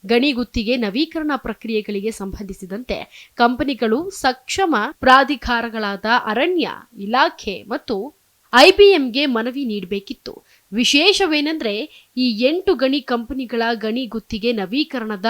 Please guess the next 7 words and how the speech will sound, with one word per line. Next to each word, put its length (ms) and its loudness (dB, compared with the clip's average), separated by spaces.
ಅರ್ಜಿಗಳು 680 -4
ಹತ್ತು 440 -2
ವರ್ಷದಿಂದಲೂ 880 -2
ಸಕ್ಷಮ 600 4
ಪ್ರಾಧಿಕಾರದಲ್ಲೇ 1120 -4
ಬಾಕಿ 540 -4
ಇದ್ದವು. 380 -6